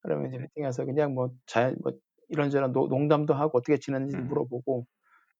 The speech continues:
Speaker 1: 그럼 이제 그날 뭐 했는지에 대해서도 물어보고, 예, 계속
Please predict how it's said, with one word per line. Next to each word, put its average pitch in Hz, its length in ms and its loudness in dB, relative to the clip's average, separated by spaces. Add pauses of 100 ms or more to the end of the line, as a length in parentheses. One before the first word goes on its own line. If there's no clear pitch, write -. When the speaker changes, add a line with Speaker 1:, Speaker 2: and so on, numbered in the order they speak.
Speaker 1:
그럼 147 160 -10
이제 135 220 -8
그날 123 340 0
뭐 120 200 6
했는지에 123 400 0
대해서도 127 440 -6
물어보고, 131 480 -6 (260)
예, 127 80 -8
계속 135 400 6